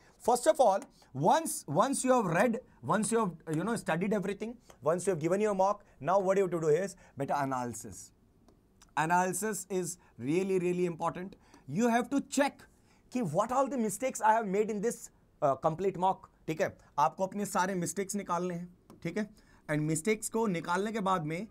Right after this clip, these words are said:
आपको उन्हें ओवरकम करना होगा, so that when you take on the next examination, अगर आपने यहाँ पे मॉक्स के अंदर एनालिसिस नहीं किया, तो what's gonna happen?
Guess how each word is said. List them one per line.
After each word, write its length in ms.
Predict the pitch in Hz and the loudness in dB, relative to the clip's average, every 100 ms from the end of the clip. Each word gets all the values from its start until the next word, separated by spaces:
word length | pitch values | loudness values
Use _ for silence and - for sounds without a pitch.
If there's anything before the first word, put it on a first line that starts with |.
| - - 170 | -16 -10 -4
आपको 260 | 175 175 | -4 -2
उन्हें 300 | 220 214 220 247 | -2 0 -2 0
ओवरकम 420 | 196 220 - 226 | 2 2 0 -2
करना 260 | 214 160 147 | 0 0 0
होगा, 320 | 117 104 95 - - | -2 -4 -8 -10 -2
so 180 | 220 233 | 0 2
that 200 | 262 - - - 147 | 0 -4 -16 -10 -4
when 120 | 208 | -4
you 60 | 269 | 0
take 180 | 262 269 247 | 0 0 0
on 100 | 254 | -2
the 100 | 285 | -2
next 360 | 170 240 - | -2 -2 2
examination, 540 | 240 180 185 165 135 117 - | 2 2 0 -2 -8 -6 -2
अगर 180 | 151 175 | 0 2
आपने 260 | 135 180 | 0 -2
यहाँ 140 | 156 135 | -4 -2
पे 120 | 170 | -2
मॉक्स 340 | 139 156 - | -2 -2 -4
के 80 | - | -10
अंदर 200 | 143 170 | -6 -6
एनालिसिस 440 | 127 120 120 127 - | -2 -2 -2 -6 -8
नहीं 160 | 135 160 | -10 -6
किया, 260 | 131 127 175 - - | -4 -4 -4 -16 -10
तो 80 | 131 | -2
what's 220 | 151 151 190 | -2 -2 -4
gonna 160 | 185 | -2
happen? 240 | 160 165 | 0 -2